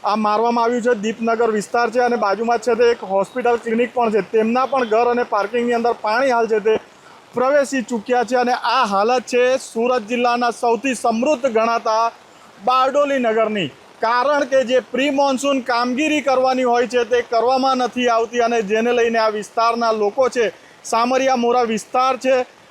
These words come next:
આ વિસ્તારના લોકો છે તે ભારે હાલાકી છે તે અહીં ભોગવી રહ્યા છે. ખાસ કરીને સ્થાનિકો દેખાઈ રહ્યા છે, એમના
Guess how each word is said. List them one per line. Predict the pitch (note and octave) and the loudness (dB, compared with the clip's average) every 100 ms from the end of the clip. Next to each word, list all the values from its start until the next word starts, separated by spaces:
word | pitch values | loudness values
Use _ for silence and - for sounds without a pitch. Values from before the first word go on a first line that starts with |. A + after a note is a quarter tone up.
| - | -2
આ | A#3 | -2
વિસ્તારના | A#3 - B3 A#3+ B3 | -2 -2 0 2 0
લોકો | A#3+ A3+ C4 | 0 0 0
છે | A#3+ A3+ | 0 0
તે | A#3 A#3+ | 2 0
ભારે | G3+ F#3 G#3 A#3 | 0 0 2 2
હાલાકી | G#3+ F#3+ G#3 C4 C4+ C4 | 0 0 2 0 -2 -4
છે | A3+ | -2
તે | A3 A#3 | 0 0
અહીં | G#3 A3 | 0 -2
ભોગવી | G3 G3+ A3 | -2 -2 0
રહ્યા | A3 A3 G#3+ | 2 2 0
છે. | A3+ A3+ A3 - - - | 0 0 -2 -8 -20 -6
ખાસ | A#3+ B3+ | -2 -2
કરીને | C4 B3 B3+ | -2 -2 -2
સ્થાનિકો | - - G#3+ A#3 C4+ C#4 | -2 -2 0 0 0 0
દેખાઈ | B3+ A3+ A#3 A#3+ | 2 2 2 2
રહ્યા | A#3 B3 | 2 2
છે, | A#3 C4 | 2 2
એમના | C4 G#3+ G3+ A#3 A#3 | 2 0 -2 0 0